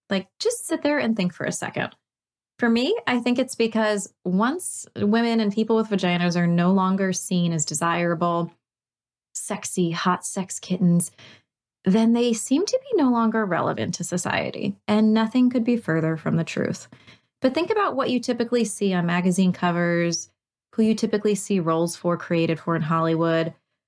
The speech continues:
You know, you think about fashion shows, you think about just what we're constantly bombarded with. And it's, it's not often that it's people over fifty, right? Like, sure, there's some. And yes, J Lo, we see you.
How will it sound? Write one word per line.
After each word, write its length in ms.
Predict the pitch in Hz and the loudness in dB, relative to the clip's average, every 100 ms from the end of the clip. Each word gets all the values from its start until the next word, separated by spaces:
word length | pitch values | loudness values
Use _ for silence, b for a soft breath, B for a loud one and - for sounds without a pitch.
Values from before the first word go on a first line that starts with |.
| _ _ _ _ _ | _ _ _ _ _
You 120 | 180 160 | 0 0
know, 200 | 151 143 | 2 0
you 160 | 170 | 0
think 180 | 175 214 | 0 0
about 380 | 190 180 180 - | 0 -2 -4 -6
fashion 420 | - 262 247 254 | -4 -2 -2 -2
shows, 680 | 247 269 254 247 240 240 240 | -2 -2 0 0 0 0 -2
you 60 | 247 | -4
think 160 | 359 | -2
about 220 | 453 415 | 0 0
just 220 | - 277 214 | -2 -6 -4
what 240 | 202 262 | -2 0
we're 140 | 240 | -2
constantly 540 | 240 - 240 233 254 254 | -4 -4 -2 -2 -2 0
bombarded 520 | 226 202 170 170 214 | 2 2 2 0 0
with. 200 | 320 381 - _ _ _ _ _ _ - | -2 -4 -10 _ _ _ _ _ _ -2
And 280 | 277 269 277 | 2 4 2
it's, 400 | 277 - - _ _ _ | 0 -6 -10 _ _ _
it's 280 | 269 269 - | -6 -4 -2
not 180 | 277 277 | 0 0
often 320 | 254 254 247 | 0 2 2
that 140 | 233 233 | 2 2
it's 240 | 226 - | -2 -4
people 320 | 240 233 226 | -2 0 2
over 180 | 208 196 | 2 0
fifty, 380 | 185 165 - 143 | -2 -6 -4 -2
right? 300 | 180 190 202 | 0 2 0
Like, 160 | 214 | -2
sure, 260 | 214 277 254 | -2 0 0
there's 240 | 247 240 | 0 -2
some. 260 | - 208 202 | -2 0 0
And 140 | 208 | 0
yes, 220 | 214 220 - | 0 -2 -2
J 200 | 220 214 | 0 2
Lo, 140 | 220 | 2
we 180 | 214 262 | 2 0
see 400 | 269 302 269 226 | 0 2 2 4
you. 440 | 196 190 190 196 | 2 0 0 -4